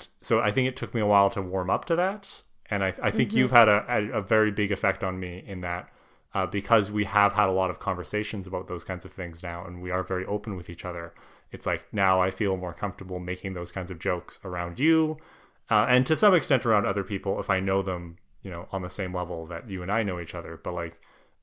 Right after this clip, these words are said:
Speaker 1: y-
Speaker 2: Mm-hmm.
Speaker 1: you, you've definitely affected me in that way. So.
Speaker 2: Nice.
Speaker 1: Yeah.
Speaker 2: I love that. I love hearing that. I feel like you're definitely more sassy
Speaker 1: <laughs>
Speaker 2: and, uh, I feel like you joke maybe a little bit more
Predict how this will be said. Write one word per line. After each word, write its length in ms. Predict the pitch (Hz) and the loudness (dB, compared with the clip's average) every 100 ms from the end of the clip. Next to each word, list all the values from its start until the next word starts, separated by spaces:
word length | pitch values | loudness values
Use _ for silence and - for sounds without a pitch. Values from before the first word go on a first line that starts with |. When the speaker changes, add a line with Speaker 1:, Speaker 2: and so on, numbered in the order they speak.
| _ _ | _ _
Speaker 1:
y- 80 | - | -6
Speaker 2:
Mm-hmm. 160 | 110 208 | -4 0
Speaker 1:
you, 160 | 120 117 | 0 2
you've 180 | 123 107 | 0 6
definitely 400 | 117 107 113 98 | 6 6 2 0
affected 420 | 92 92 - 92 | 0 -2 -4 -8
me 60 | 87 | -10
in 100 | 90 | -12
that 160 | 101 120 | -12 -14
way. 240 | 123 123 117 _ | -16 -18 -20 _
So. 420 | - 101 120 107 _ _ _ _ _ _ _ _ _ _ _ _ _ _ _ _ _ _ _ | -10 -10 -10 -16 _ _ _ _ _ _ _ _ _ _ _ _ _ _ _ _ _ _ _
Speaker 2:
Nice. 560 | 196 233 196 208 - - | 4 4 4 -2 -8 -10
Speaker 1:
Yeah. 140 | 123 127 | -6 4
Speaker 2:
I 100 | 196 | 6
love 260 | 190 285 | 8 8
that. 300 | 202 175 170 | 8 8 8
I 120 | - | 4
love 180 | 208 381 | 4 4
hearing 340 | 277 208 190 170 | 4 0 0 0
that. 280 | 170 180 - - | -2 -2 -6 -6
I 100 | - | -4
feel 220 | 202 254 269 | 0 4 4
like 180 | 269 | 4
you're 140 | 220 208 | 2 2
definitely 420 | 190 214 226 220 | 2 2 -2 -4
more 280 | 208 196 196 | -2 -2 -2
sassy 960 | - 202 202 226 - 233 226 226 226 220 | 0 8 8 8 0 -4 0 0 2 4
Speaker 1:
<laughs> 20 | |
Speaker 2:
and, 560 | - - 180 175 - | 4 4 -2 -2 -4
uh, 360 | 180 175 175 175 - - - _ _ _ - | 0 2 2 0 -4 -20 -20 _ _ _ -4
I 80 | 247 | 2
feel 120 | 269 | 8
like 140 | 269 | 8
you 120 | 240 214 | 6 -2
joke 580 | 220 196 226 - - _ _ _ _ - | 6 6 6 0 -20 _ _ _ _ -2
maybe 220 | 226 226 | 2 2
a 80 | 208 | 4
little 200 | 208 196 | 2 2
bit 160 | 202 | 0
more 560 | 190 185 180 196 233 | 2 2 4 4 0